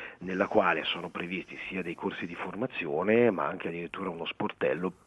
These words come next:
per cui chi veramente si trova in una difficoltà di questo tipo può essere aiutato. Questo naturalmente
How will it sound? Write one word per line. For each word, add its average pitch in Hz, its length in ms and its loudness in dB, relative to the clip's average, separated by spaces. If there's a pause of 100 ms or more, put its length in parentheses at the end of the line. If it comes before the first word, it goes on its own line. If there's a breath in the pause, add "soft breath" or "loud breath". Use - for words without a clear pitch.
(200)
per - 140 2
cui - 340 -6
chi - 180 0
veramente 92 500 0
si 98 60 -8
trova 92 220 -4
in 87 80 -6
una 90 120 -2
difficoltà 90 560 -4
di 87 100 -6
questo - 300 -12
tipo - 280 -4
può - 180 -2
essere 82 300 -4
aiutato. 80 440 2
Questo 82 240 -8
naturalmente 92 640 -2